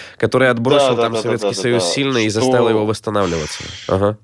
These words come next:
Speaker 2: Э, да, да, да. То есть, э, не нужно было тратить огромное количество времени на восстановление. В таком случае, опять же, у нас бы был, э, футуристичный, э, Советский Союз с более развитой, с еще более развитой там наукой.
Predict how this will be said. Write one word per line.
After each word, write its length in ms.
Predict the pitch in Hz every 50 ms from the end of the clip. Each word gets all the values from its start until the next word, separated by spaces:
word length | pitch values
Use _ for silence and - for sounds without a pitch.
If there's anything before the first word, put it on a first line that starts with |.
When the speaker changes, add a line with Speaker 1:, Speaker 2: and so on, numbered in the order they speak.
| _ -
Speaker 2:
Э, 80 | 104 101
да, 340 | 104 113 120 113 107 98
да, 160 | 90 101 98 95
да. 120 | 98 92
То 120 | - - 104
есть, 360 | 92 - - - - - -
э, 140 | 101 101 98
не 120 | 104 117
нужно 260 | 127 139 127 120 120
было 200 | 104 107 104 104
тратить 320 | 101 107 104 101 101 - -
огромное 720 | 92 92 101 104 98 95 92 92 90 90 87 90 87 85 -
количество 380 | - 92 90 - - - - 95
времени 300 | 98 104 101 95 95 92
на 120 | 92 92
восстановление. 920 | 90 87 - - - 107 107 107 131 165 185 175 151 120 104 95 92 90 87 -
В 40 | -
таком 240 | - - - 123 110
случае, 640 | - - 143 151 147 - - 123 110 110 107 101 101 _ _ _ _ _ -
опять 320 | - 98 - - 113 104 -
же, 100 | 101 98
у 40 |
нас 160 | 101 107 104 101
бы 160 | 107 101 101
был, 600 | 101 107 104 104 98 92 92 90 87 87 85 85
э, 40 | 85
футуристичный, 1300 | - - - - 107 104 98 - - 110 101 - - - - 95 90 87 87 85 82 80 80 80 78 82 82
э, 20 |
Советский 480 | 82 - - 85 90 87 - - - -
Союз 460 | - - 95 92 104 135 165 175 -
с 420 | - - - - - - - -
более 340 | 110 98 104 101 92 90 87
развитой, 640 | 90 92 90 87 87 85 80 - - 85 82 82 -
с 100 | - -
еще 240 | 147 143 - 147 123
более 260 | 104 101 95 90 90 92
развитой 420 | 95 92 90 87 87 82 - 85 -
там 180 | 87 85 82 82
наукой. 600 | 87 90 104 135 170 175 - - 156 151 151